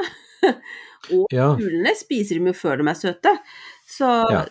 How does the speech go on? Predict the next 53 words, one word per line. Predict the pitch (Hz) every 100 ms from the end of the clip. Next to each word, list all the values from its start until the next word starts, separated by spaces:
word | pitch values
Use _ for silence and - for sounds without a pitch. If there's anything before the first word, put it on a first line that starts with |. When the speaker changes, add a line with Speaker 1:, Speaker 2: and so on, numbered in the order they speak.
| -
Speaker 1:
så | - 226
det | 226
er | 220
liksom | 220 220
sånn, | 214 208 190 190 190 185 180
ja. | 151 - _ _ _
De, | 208
de, | 190 208
akkurat | 208 214
den, | 208 196 196
det | 196 202
treet, | 185 170
det | 180 190 208 208 _
føler | 214 185
jeg |
at | -
jeg | 180
ikke | -
har | 175 175
noe | 180
eierskap | 175 - - - -
til, | - 302
egentlig. | 220 208 - 311 311 _ _ _ 196 - - _
Speaker 2:
Ja. | 113 113 - - -
Nei, |
for | -
det | 127
er | 80
jo | 82
en |
balanse | 113 185 87 -
der | 90 98
mellom | 95 90 98
hva | 90 78
man | 82
vil | 92 92
dele | 92 76 80
med, | 85 85 85 87 -
med, | 87 82 85 82 82 104
med | - - 254
Speaker 1:
Mhm. | 302
Speaker 2:
fugler, | 107 78 90 110 113 -
og | 92 87 90
det | 87 80
man | 78
vil, | 85 85 92 92 -
altså | - -
det | 80 -
skal | - 82
man | 82
ha | 87 98
selv, | 82 - 98 131
da. | 151